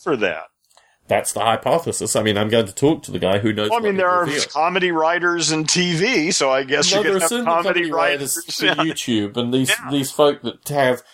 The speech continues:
Speaker 2: and here I'm talking about
Speaker 1: <laughs>
Speaker 2: tens of millions of
Speaker 1: Who would have thought
Speaker 2: subscribers.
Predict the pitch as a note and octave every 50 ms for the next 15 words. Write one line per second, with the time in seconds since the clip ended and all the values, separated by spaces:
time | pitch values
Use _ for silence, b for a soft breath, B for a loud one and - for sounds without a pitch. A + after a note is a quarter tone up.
0 | b b b B2 B2+ D3+ F#3 F3 D#3 C#3+ C#3 C3 - - C#3+ C3+ C3 - B2 A#2+
1 | A#2 A2 A#2+ A#2 G#2 - - - - A4 - E3 D#3 D3+ - - - - B2+ -
2 | - D3 D#3+ D#3+ D4+ C#4+ A#2+ A2+ G#2+ A#2 A2+ - - A#2+ A2 - G#3+ G3+ G3 G3+
3 | - - F#3 F3 E3+ F3 - - - D4+